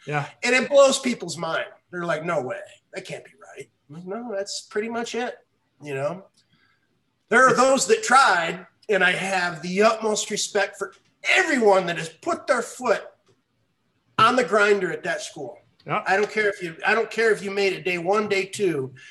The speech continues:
Speaker 2: You
Speaker 1: Yeah.
Speaker 2: put your foot on the grinder, I got
Speaker 1: Yeah.
Speaker 2: respect for you.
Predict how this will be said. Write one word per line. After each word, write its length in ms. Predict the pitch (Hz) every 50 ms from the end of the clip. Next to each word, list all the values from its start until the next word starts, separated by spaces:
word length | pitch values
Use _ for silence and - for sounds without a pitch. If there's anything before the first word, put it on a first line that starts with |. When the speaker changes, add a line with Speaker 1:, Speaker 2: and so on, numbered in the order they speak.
| - -
Speaker 2:
You 100 | 139 180
Speaker 1:
Yeah. 80 | 208
Speaker 2:
put 160 | - - 269
your 80 | - -
foot 180 | - - 226 220
on 80 | 226
the 60 | 208 -
grinder, 640 | - 202 208 208 214 196 165 139 131 120 - _ _ _ _ _ -
I 80 | 170 175
got 100 | 180 165
Speaker 1:
Yeah. 60 | 131
Speaker 2:
respect 380 | - - - - 160 147 - -
for 120 | - 139 - _ _
you. 80 | -